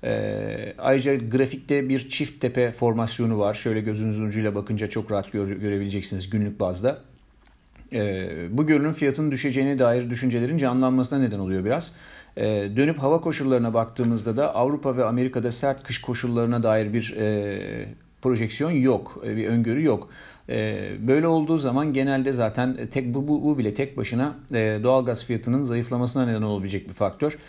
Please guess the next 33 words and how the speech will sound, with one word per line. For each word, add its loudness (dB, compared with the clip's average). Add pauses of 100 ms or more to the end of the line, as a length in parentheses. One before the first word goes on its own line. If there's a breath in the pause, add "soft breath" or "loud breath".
(400 loud breath)
E, -2
görünüşe 2
göre 2
birkaç 0
tane, 0
e, -4
bearish 0
faktör -2
üst -6
üste -2
gelmiş -2
gibi. -4 (280 loud breath)
Sanki -2
doğalgazda 4
ufak -4
ufak, -2
e, 0
short -2
taraftan 0
pozisyonlar 0
yapılabileceğini 0
düşünüyorum. -6 (580 loud breath)
Bugünlük 2
bu -2
kadar. 2
Herkese 0
iyi -2
seanslar, -2
sonrasında -4
da -2
iyi 0
hafta -6
sonları. -6